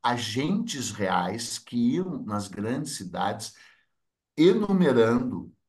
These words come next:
quantas pessoas viviam. Quando, e aí se iniciou uma espécie de pesquisa de opinião pública. É inacreditável, mil quatrocentos e oitenta. E perguntaram pra população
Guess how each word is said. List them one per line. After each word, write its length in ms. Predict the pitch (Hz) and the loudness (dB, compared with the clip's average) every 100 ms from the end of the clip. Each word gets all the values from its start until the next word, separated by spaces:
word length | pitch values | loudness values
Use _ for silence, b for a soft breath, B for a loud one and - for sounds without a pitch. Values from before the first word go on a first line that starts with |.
| _ | _
quantas 320 | 123 127 139 | -2 0 -2
pessoas 440 | 139 - 117 110 107 | -8 -10 -8 -6 -6
viviam. 380 | 139 120 127 127 | -6 -2 0 0
Quando, 220 | 123 123 117 - - | 0 -2 -2 -6 -6
e 160 | 180 | -2
aí 280 | 190 147 139 - | 0 -2 -6 -12
se 220 | - - 175 | -8 -4 0
iniciou 680 | 160 160 - 120 139 151 139 | 0 -2 0 2 2 0 -6
uma 160 | 131 | -6
espécie 540 | 123 120 120 123 - 127 | -6 -4 -2 -2 -2 -8
de 100 | - | -10
pesquisa 800 | 131 131 - - 156 202 190 | -6 -6 -8 -6 -4 -2 -2
de 160 | 135 127 | -4 -4
opinião 580 | 139 160 143 131 160 240 | -4 -4 -2 0 2 0
pública. 680 | 139 170 202 240 - 107 - _ | -2 -2 -2 -4 -4 -8 -12 _
É 140 | 160 | -2
inacreditável, 920 | 190 254 254 208 240 185 180 180 180 | 0 0 -2 -6 -8 -6 -2 -2 -4
mil 400 | 139 139 165 233 254 | -8 -4 -2 -2 -2
quatrocentos 640 | 196 190 185 - 160 160 | -2 -2 -6 -6 -4 -4
e 60 | 160 | -6
oitenta. 600 | 165 165 156 151 147 - _ B B B B B - | -8 -8 -6 -6 -10 -18 _ B B B B B -4
E 100 | 139 | -2
perguntaram 960 | 131 170 175 180 - 151 185 208 175 | 2 0 2 0 4 6 6 2 -2
pra 160 | 147 131 | 0 -2
população 840 | 127 127 131 117 - 123 170 | -2 -2 0 0 0 0 -2